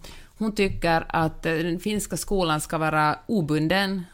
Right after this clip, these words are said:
och att det därför är ett problem att, eh, alla niondeklassister får boken Vi, vi borde alla vara feminister. Och att man i förskolor, det funderar på att, eh, införa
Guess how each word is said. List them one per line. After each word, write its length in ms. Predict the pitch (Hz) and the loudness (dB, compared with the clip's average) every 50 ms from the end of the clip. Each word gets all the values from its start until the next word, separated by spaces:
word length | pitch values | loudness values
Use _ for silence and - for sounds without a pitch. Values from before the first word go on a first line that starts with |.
| - - - | -18 -10 -6
och 100 | 170 180 | -4 -4
att 100 | 170 - | -2 0
det 80 | 175 | 2
därför 400 | 180 196 185 - - 175 160 - - - | 2 2 0 0 -2 -2 -2 -2 -4 -4
är 120 | 160 160 | -2 -2
ett 140 | 160 160 - | -4 -4 -8
problem 640 | - - 170 165 175 175 185 180 165 151 151 147 - | -8 -6 -4 -4 -2 2 2 2 2 2 0 -2 -6
att, 400 | - - 151 147 147 - - - | -6 -4 -4 -4 -4 -6 -6 -4
eh, 320 | 156 156 151 156 151 - - | -2 -2 -2 -2 -2 -2 -2
alla 160 | 165 170 165 | 0 0 0
niondeklassister 1200 | 175 180 175 165 151 143 143 143 - 156 147 - 160 156 131 - - - 147 143 143 139 139 - - | 0 2 0 0 0 -2 -4 -4 -4 -6 -6 -4 -4 -4 -4 -4 -4 -4 -2 -2 -2 -4 -6 -8 -12
får 320 | 160 - - 156 147 147 151 | -8 -6 -4 -2 -2 -2 -2
boken 600 | 151 156 156 147 - - 147 143 143 147 147 147 143 139 | -2 -4 -4 -4 -4 -6 -6 -4 -4 -4 -6 -6 -6 -2
Vi, 300 | 160 160 156 147 147 - - - - | 0 0 0 0 -2 -6 -10 -14 -10
vi 120 | 156 160 | -8 -6
borde 260 | 151 151 147 143 147 | -4 -2 -2 0 0
alla 140 | 147 147 147 | 0 0 -2
vara 160 | 143 147 147 | -2 -4 -6
feminister. 680 | - - 156 156 156 151 151 - - - 175 165 170 170 - - - - - - - - - - - - - - - - - | -6 -6 -4 -2 -2 -2 -2 -4 -2 0 0 0 0 -2 -6 -12 -14 -14 -14 -14 -18 -20 -20 -20 -20 -20 -20 -20 -18 -6 0
Och 260 | - - 196 208 - - - | 0 0 0 0 -4 -6 -2
att 260 | - 175 170 170 - | 0 0 0 0 0
man 240 | 180 180 175 170 - | -2 0 0 0 0
i 360 | - 170 165 165 165 165 170 | 0 0 2 2 2 0 0
förskolor, 840 | - - 208 196 180 - - - 165 156 156 160 156 151 151 151 - - - | 0 0 0 0 0 -2 -4 -4 -2 -2 0 0 0 0 -2 -2 -4 -6 -6
det 260 | 165 165 160 160 - - - - | -4 -2 -2 -2 -2 -4 -10 -14
funderar 440 | - - - 170 160 151 143 143 156 | -10 -6 -4 0 0 0 0 0 -2
på 160 | - - 156 | -2 -2 -2
att, 260 | 151 147 151 - - 156 | -2 -2 -2 -6 -6 -6
eh, 160 | 151 147 147 - | -4 -4 -4 -2
införa 600 | - 165 160 156 156 156 151 151 147 147 143 | -2 -2 -2 0 -2 -2 -2 0 0 -2 -2